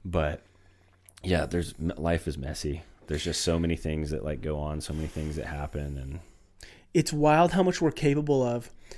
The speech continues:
Speaker 2: Like, I heard this dude tell me, he, he told me about his wife dying, and, uh, he said a lot of times people would say to him, like, "I, I just can't believe what you're going through," or, "I don't, I,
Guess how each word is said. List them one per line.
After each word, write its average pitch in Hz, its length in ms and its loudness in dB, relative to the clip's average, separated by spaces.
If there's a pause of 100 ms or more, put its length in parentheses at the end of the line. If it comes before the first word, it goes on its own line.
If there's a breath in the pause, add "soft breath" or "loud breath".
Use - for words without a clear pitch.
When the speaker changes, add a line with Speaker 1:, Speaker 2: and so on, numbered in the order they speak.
(140 loud breath)
Speaker 2:
Like, 160 160 4
I 151 80 10
heard 165 180 8
this 165 140 6
dude 160 220 2
tell 147 200 6
me, 147 160 6
he, 139 200 0
he 135 380 -2
told 139 280 -2
me 135 80 0
about 127 220 -2
his 127 200 -4
wife 120 340 -4
dying, 123 360 -6 (560 loud breath)
and, 135 240 2
uh, 110 400 -2 (2500 loud breath)
he 156 180 0
said 175 200 6
a 170 60 8
lot 165 160 10
of 165 60 4
times 165 260 6
people 160 240 0
would 147 140 2
say 156 280 6
to 156 80 4
him, 139 460 0 (320)
like, - 180 -12
"I, - 100 -10 (460)
I - 40 -4
just 147 280 -2
can't 160 280 4
believe 143 240 4
what 135 100 2
you're 135 100 -2
going 135 280 0
through," 127 200 -2
or, 123 60 0
"I 135 100 2
don't, 143 280 2
I, 135 180 -2